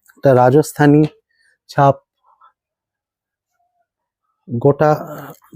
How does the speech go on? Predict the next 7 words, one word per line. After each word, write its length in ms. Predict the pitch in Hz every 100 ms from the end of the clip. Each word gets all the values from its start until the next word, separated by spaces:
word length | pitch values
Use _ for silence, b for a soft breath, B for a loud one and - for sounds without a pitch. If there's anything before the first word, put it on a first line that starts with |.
| 131
গোটা 220 | 135 165 131
ঘরটার 400 | 110 127 - 156 151
মধ্যেই, 380 | 151 131 151 143 175 _ _ _ _ _ _ _ _ _ _ _ _ _ _ _ _ _
বাহ, 320 | - 113 113 - _ -
সুন্দর 360 | - 113 107 120 110
ডিজাইনের 460 | 107 107 113 120 123 113
পর্দা। 340 | 104 95 110